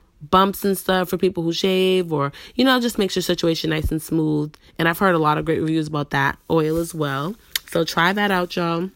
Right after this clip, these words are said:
Oh, and I don't know if y'all are still, um, boycotting Shea Moisture,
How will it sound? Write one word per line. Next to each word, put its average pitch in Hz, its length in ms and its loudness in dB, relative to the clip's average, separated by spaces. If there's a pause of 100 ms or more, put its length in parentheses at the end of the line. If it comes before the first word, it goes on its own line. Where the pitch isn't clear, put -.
(1160)
Oh, 226 300 4 (240)
and 190 140 2
I 202 40 4
don't 254 140 2
know 247 100 6
if 240 120 0
y'all 214 180 4
are 208 60 0
still, 208 400 2 (420)
um, 160 380 4
boycotting 190 1000 2
Shea 185 260 0
Moisture, 202 680 0